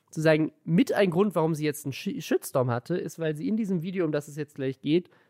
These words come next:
sagt, „Ach, ich find's irgendwie richtig schade. Ich hätte so gerne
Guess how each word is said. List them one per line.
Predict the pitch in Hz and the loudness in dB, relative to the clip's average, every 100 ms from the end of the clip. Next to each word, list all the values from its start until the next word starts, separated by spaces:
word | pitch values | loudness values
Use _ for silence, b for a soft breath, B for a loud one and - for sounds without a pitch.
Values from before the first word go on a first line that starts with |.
| b | b
sagt, | 151 139 196 - - b b - | 4 4 4 0 -12 b b -10
„Ach, | 156 - | -4 -4
ich | - | 0
find's | 254 233 - | 2 2 0
irgendwie | 226 214 | 0 2
richtig | 202 233 - 226 - | 2 0 -4 -4 -4
schade. | - 196 190 202 156 131 - B B | -4 0 2 2 0 -4 -6 B B
Ich | B 196 | B 0
hätte | 247 254 247 233 - b | 0 0 2 2 -2 b
so | - 160 240 269 | -8 2 6 6
gerne | 196 226 220 202 160 143 | 4 2 4 6 4 2